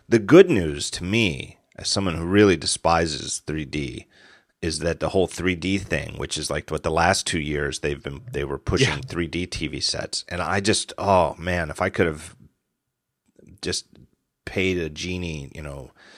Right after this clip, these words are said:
Speaker 1: to give me a wish and hope that a technology fails, it would be three D T Vs. 'Cause I, I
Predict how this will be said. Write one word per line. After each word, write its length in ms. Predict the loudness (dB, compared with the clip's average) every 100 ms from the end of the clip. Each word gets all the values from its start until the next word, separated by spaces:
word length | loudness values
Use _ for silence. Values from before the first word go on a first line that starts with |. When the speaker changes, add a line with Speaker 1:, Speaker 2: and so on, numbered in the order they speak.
| -20 -20 -12
Speaker 1:
to 80 |
give 140 | -6 -4
me 80 | -4
a 80 | -2
wish 420 | 0 0 0 -4
and 140 | -8 -4
hope 240 | -2 0
that 120 | 0
a 60 | -2
technology 600 | -4 -6 -4 -2 -4 -8
fails, 360 | -8 -6 -6 -8
it 80 |
would 100 | -10
be 120 | -10 -10
three 260 | -8 -8
D 180 | -6 -10
T 220 | -10 -10
Vs. 340 | -8 -8 -8 -8
'Cause 220 | -6 0
I, 220 | 2 4
I 140 | 2